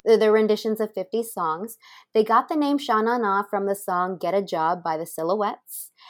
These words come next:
And the eighth performance that they ever, ever did was at Woodstock. It was second to last at sunrise on the last day of Woodstock, right before Jimi Hendrix.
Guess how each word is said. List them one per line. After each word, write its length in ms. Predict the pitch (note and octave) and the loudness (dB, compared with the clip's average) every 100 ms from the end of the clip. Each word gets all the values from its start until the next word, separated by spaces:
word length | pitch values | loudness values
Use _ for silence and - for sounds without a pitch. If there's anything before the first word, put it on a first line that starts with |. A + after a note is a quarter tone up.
| - - - G#3 | -20 -20 -14 -4
And 520 | G#3 G3+ G3 G3 F#3+ - | -2 0 -2 -2 -6 -10
the 220 | F3+ A3 - - | -6 -6 -6 0
eighth 380 | A3+ D#4+ E4 - | 2 2 0 -6
performance 640 | C#4+ C#4 G#3+ G#3 G#3 G#3+ - | -6 -2 0 2 0 -2 -4
that 160 | F#3+ | -4
they 160 | F#3+ F#3 - | -2 -2 -2
ever, 320 | G#3 A3+ A3 F#3+ | -2 0 -2 -2
ever 240 | F#3 G3+ | -2 -2
did 480 | F3+ F#3+ E3 D3+ F3+ _ _ - | -2 -2 -2 -4 -8 _ _ -16
was 440 | D#3+ E3+ F3 F3+ - | -4 0 0 -2 -2
at 240 | F3 - | -4 -2
Woodstock. 540 | G3+ G3+ - E3+ E3 - _ - _ | -2 -4 -2 0 0 -2 _ -20 _
It 60 | G3 | -4
was 280 | F3+ F#3 - | -2 -4 -2
second 300 | G#3 C#4+ C#4+ | -2 -2 -4
to 80 | D4 | -2
last 520 | A#3 G3 G3+ - _ - | -2 -2 -6 -12 _ -4
at 200 | F3 - | -4 -4
sunrise 680 | - G#3+ G#3+ F3 D3+ D3+ D3+ - _ - | -2 0 2 0 -4 -4 -8 -12 _ -12
on 180 | E3+ E3+ | -10 -6
the 120 | E3 | -6
last 420 | D#3 F3 C4 - | 0 0 0 -2
day 160 | A#3+ B3 | -2 -2
of 100 | G#3+ | 0
Woodstock, 600 | F#3+ - F3+ F3 - _ _ _ _ _ _ _ - | -2 -4 -4 -2 -4 _ _ _ _ _ _ _ -4
right 200 | E3+ - | -4 -4
before 260 | - E3 | -10 -8
Jimi 240 | D3+ D#3+ D#3+ | -8 -12 -12
Hendrix. 480 | D#3+ - - - | -12 -14 -18 -20